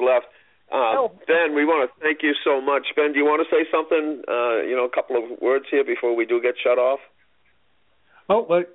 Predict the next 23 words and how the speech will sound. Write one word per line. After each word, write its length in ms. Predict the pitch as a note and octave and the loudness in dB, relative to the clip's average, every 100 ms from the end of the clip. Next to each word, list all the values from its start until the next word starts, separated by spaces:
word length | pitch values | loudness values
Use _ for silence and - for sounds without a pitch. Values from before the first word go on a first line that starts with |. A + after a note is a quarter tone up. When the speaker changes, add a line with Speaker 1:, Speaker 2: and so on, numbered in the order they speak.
| _ | _
Speaker 3:
like, 300 | D3 D3 - D#3+ | -8 -8 -6 -4
uh, 140 | D3+ | -4
what 260 | D3 D#3+ C3+ | -4 -8 -6
Rosemary 420 | D3 C#3+ C3 B2+ C#3+ | -8 -8 -10 -10 -6
said, 260 | C3 B2+ | -6 -6
there's, 320 | B2 B2+ A#2+ B2+ | -6 -6 -6 -6
uh, 240 | B2 A#2+ B2 _ | -4 -4 -6 _
a 60 | A#2 | -10
big 240 | A#2+ C#3+ | -4 -4
narrative 480 | A#2+ B2+ C3+ C3 B2+ | -2 0 2 2 -2
in 60 | A#2+ | -4
this 160 | A#2+ - | -10 -6
country 400 | B2+ A#2+ B2+ A2+ | -8 -4 -4 -2
of 280 | A2 A2 G#2+ | -2 -4 -4
the 120 | A2+ | -4
"I 140 | A2 A#2 | 0 0
got 200 | A#2 G#2 | 0 -2
mine" 280 | A#2 A#2 G2 | -4 -4 -6
attitude, 440 | F#2+ F2+ F#2 F#2 | -8 -10 -14 -14
and 120 | G2 | -10
that's 240 | G#2+ A2 - | -10 -10 -4
being 260 | A#2 G#2+ | -4 -4
encouraged. 680 | G#2 - A#2 A#2 A#2+ A#2+ | -10 -6 0 0 0 -4